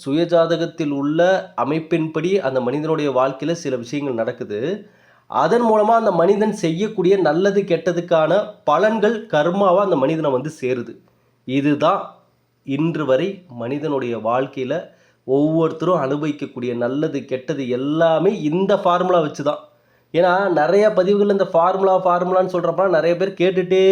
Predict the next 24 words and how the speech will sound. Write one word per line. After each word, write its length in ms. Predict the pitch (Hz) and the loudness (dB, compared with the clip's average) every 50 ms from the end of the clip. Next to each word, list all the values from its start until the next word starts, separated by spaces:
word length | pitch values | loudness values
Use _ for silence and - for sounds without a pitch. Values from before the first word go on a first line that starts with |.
| 196 | 6
இருந்தாங்க, 400 | 190 175 160 147 135 131 120 - - - _ _ _ _ _ _ _ _ _ - | 4 4 2 2 2 0 -2 -4 -8 -12 _ _ _ _ _ _ _ _ _ -8
"ஏன் 140 | 123 139 156 | -4 -2 -2
அந்த 200 | 156 143 127 - | 0 -2 -2 0
ஃபார்முலா, 400 | 131 131 143 156 175 175 175 160 160 | 2 2 2 2 2 2 2 2 2
ஃபார்முலான்றீங்களா? 520 | 151 147 143 147 143 139 131 127 120 127 170 | 2 0 0 0 0 -2 -2 -2 -2 -2 -2
அதெல்லாம் 320 | 170 143 147 151 131 113 | -2 -2 -2 -4 -4 -2
என்ன 320 | 113 131 156 185 202 214 | -2 0 0 0 0 -2
ஃபார்முலா 340 | 196 - 139 131 127 131 127 | -2 0 0 0 0 0 0
அது?" 260 | 117 107 101 101 110 | -2 -2 -2 -2 -6
அப்படின்னு. 240 | 104 101 101 - - - | -8 -8 -12 -14 -14 -12
இதுதான் 440 | 113 127 135 143 139 175 196 196 - | -8 -6 -6 -2 0 0 0 0 0
ஃபார்முலா, 280 | 156 135 131 127 120 110 | -2 -2 -2 -2 -2 0
வேற 200 | 107 107 110 107 | 0 0 0 -2
ஒண்ணும் 400 | 110 117 123 139 160 190 190 151 | -4 -6 -6 -4 -4 -2 -2 -4
இல்ல. 120 | 113 92 - - _ _ _ _ _ _ _ _ _ _ _ _ _ _ - | -4 -8 -14 -20 _ _ _ _ _ _ _ _ _ _ _ _ _ _ -4
நம்மளை 400 | 120 123 139 143 147 151 143 131 | -4 -2 -2 0 2 2 4 4
வந்து 200 | 139 151 170 185 | 2 2 2 0
ஆட்டி 420 | 135 120 147 175 175 - 202 185 | 2 2 0 0 -2 -2 -4 -4
வைப்-, 340 | 165 170 165 - - - 127 | -2 -4 -4 -6 -6 -4 -2
ஆட்டி 360 | 113 120 147 175 175 202 185 | 0 0 0 0 -2 -4 -6
வைப்பது, 540 | 156 160 160 156 - 147 123 120 131 - - _ | -6 -6 -6 -6 -8 -8 -8 -8 -10 -12 -12 _
ஆட்டி 340 | - 107 123 151 156 - 175 | -4 -4 -4 -4 -4 -6 -6
வைப்பதுன்றதை 540 | 165 165 160 160 160 151 156 143 147 147 143 | -6 -6 -6 -6 -8 -8 -8 -6 -6 -6 -4
விட 140 | 156 180 | -2 0